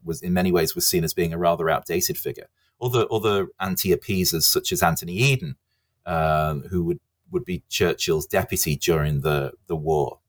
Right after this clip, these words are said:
uh, were actually much more significant figures in the nineteen thirties than we tend to remember now. The other issue is, is that the anti-appeasers were often a, a lot clearer about what they didn't like than what they did like. Chamberlain,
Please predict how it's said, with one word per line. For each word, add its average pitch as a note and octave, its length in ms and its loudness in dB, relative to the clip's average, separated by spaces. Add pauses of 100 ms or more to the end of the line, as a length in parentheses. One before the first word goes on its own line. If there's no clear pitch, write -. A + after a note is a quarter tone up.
(160)
uh, D#2 560 2
were E2+ 180 2
actually F2+ 300 2
much - 240 -4
more E2+ 100 0
significant - 600 0
figures - 480 0 (320)
in E2+ 100 -4
the E2 60 0
nineteen D#2 340 2
thirties D2 380 0
than D#2 100 -2
we D2+ 80 -2
tend D2 200 0
to D2+ 100 -6
remember E2 320 2
now. C#2 180 -4 (440)
The G#3 100 -2
other C4+ 180 2
issue B2+ 300 4
is, A#2+ 160 2
is A#2 140 -4
that A#2+ 200 2 (480)
the C3 140 0
anti-appeasers B2 920 2
were A2+ 140 2
often G#2 540 -2
a, - 120 -10 (100)
a A2+ 60 -4
lot D3 280 2 (180)
clearer C3+ 560 2
about G#2+ 240 2
what G#2 160 0
they G2 100 -2
didn't C3 340 2
like C2 320 -2 (280)
than G2 240 0
what G2 180 2
they F#2+ 140 -2
did D#3 260 0
like. D2 240 -2 (580)
Chamberlain, C3 760 0